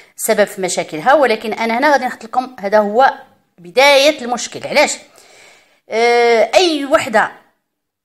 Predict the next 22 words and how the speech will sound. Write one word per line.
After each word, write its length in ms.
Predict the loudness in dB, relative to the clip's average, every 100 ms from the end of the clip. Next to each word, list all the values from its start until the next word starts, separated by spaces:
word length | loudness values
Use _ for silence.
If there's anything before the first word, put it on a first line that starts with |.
| _
خاص، 400 | -6 -4 -4 -4
أنا 160 | -4 -4
ك-، 100 | -6
قلتها 320 | -10 -2 0
لكم، 300 | 0 -2 -6 -12
و-، 140 | -14 -14 _ -8
وك-، 320 | -2 0 0
وهاد 400 | -2 -4 0 0
الشيء 160 | -2 -8
اللي 120 | -8
كنقول 200 | -8 -8
لكم 220 | 0 2
راه 80 | 2
كنقولوا 420 | 0 -4 -2 -4
لولادي، 520 | -2 4 4 4 -2 -16 _ _ _ _ _ _ _ _ _ _ _ _ _ _ _ _ _ _ _ _
كوني 380 | -2 2 4 4
مستقلة 800 | 2 0 0 0 0 0 2 4
ماديا 720 | 6 4 2 -6 0 0 0 -6
باللي 520 | -6 -4 -2 0 0
باش 260 | 4 4 2
كان، 220 | -2 -6 -8 _ -10
انتي 420 | -8 -4 0